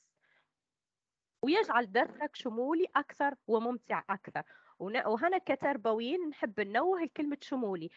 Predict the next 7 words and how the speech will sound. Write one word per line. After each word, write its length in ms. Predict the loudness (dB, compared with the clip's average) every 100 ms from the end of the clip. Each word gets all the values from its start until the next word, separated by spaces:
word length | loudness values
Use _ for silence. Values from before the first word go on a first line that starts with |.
| -18 -8
شمولي 640 | -2 0 2 2 0 -6 _ 0
يعني، 480 | 4 6 4 0 -6 _ -8
آه، 400 | -2 0 2 2
يشمل 640 | 0 2 2 2 -2 -2 -2
الطلاب 920 | -4 _ -2 0 4 6 6 6 2 -2 -8
بمستوياتهم 1080 | -4 -2 -4 0 2 4 6 4 2 -2 -2 -4 _
واختلاف، 840 | -6 -6 0 2 4 4 2 -2